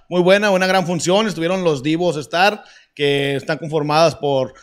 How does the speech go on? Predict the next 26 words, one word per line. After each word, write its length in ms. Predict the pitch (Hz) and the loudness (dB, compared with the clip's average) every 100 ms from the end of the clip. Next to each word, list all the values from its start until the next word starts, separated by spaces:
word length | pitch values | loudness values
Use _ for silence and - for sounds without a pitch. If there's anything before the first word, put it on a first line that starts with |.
| _ | _
por 160 | - 139 | -10 -8
Silencio, 580 | 143 170 190 180 185 175 | 0 2 2 0 -2 -2
T-Tiger 640 | 170 - 175 185 185 190 | -4 -2 0 2 0 0
y 240 | 185 190 185 | 0 -2 -2
por, 420 | 165 151 147 117 | 0 0 0 -2
por 160 | 151 147 | 0 0
el 100 | 147 | 0
Divo. 500 | 190 214 254 254 - _ - - | 2 2 2 -2 -14 _ -20 -12
Entonces, 640 | 139 170 143 165 - - _ _ - | -4 -2 0 -2 -2 -8 _ _ -4
muy 180 | 170 | 0
buena, 300 | 185 180 185 | 4 4 2
muy 120 | 185 196 | 0 2
buena, 300 | 185 214 170 | 2 2 0
que 80 | |
al 160 | 165 165 | 0 0
último 300 | 175 220 208 | -2 0 0
se 80 | 170 | 0
puso 360 | 180 180 208 190 | -2 0 2 4
el 80 | |
ambiente 360 | 160 165 170 202 | 4 0 -2 -2
con 120 | 190 | 0
ganas 300 | 160 180 190 | 0 0 -2
porque 220 | 170 160 | -4 -6
estaba 340 | 147 156 185 170 | -4 0 0 2
peleando 300 | 180 180 190 | 0 2 2
ahí 320 | 185 190 | 2 2